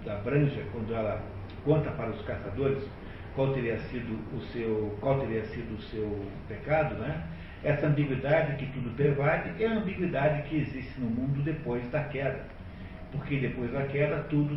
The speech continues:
torna-se ambíguo. Esse mundo é a ambiguidade total e completa, porque não há mais que a clareza do céu. Vivemos, então,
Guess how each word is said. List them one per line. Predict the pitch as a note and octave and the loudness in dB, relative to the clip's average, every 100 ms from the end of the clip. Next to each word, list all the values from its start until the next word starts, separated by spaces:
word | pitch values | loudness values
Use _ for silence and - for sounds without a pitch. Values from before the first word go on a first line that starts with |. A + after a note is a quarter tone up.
| - | 0
torna-se | C3+ B2+ B2 C#3+ | 0 0 -2 -2
ambíguo. | A#2 A2 G#2+ - - - - | -2 -4 -6 -8 -10 -10 -4
Esse | C#3+ C#3 | -2 -2
mundo | A#2 B2 C#3+ A#2+ | -2 0 0 2
é | B2+ C#3 - | 0 0 -2
a | C3+ | -4
ambiguidade | B2 B2+ A#2+ A2 A#2+ B2 | -4 -4 -4 0 0 0
total | B2 A#2+ B2+ B2 | -4 -6 -2 -2
e | C#3 | -2
completa, | C3 B2+ A2+ B2 B2 - - - - - - | -6 -4 -2 -2 -4 -8 -12 -14 -14 -12 -8
porque | C#3 C#3+ | -2 0
não | C3 B2+ | 2 4
há | C#3 C3+ | 4 4
mais | C3+ C3+ | 2 0
que | C#3 | -2
a | |
clareza | C3+ B2+ B2 B2 | -2 0 0 -2
do | A#2 | -6
céu. | - A2 G2+ - - - - - - - | -8 -8 -8 -10 -10 -12 -12 -12 -12 -6
Vivemos, | C3 A#2 C#3 C3+ A#2+ | -2 4 4 4 2
então, | A#2+ A#2+ C3+ | -2 -2 -2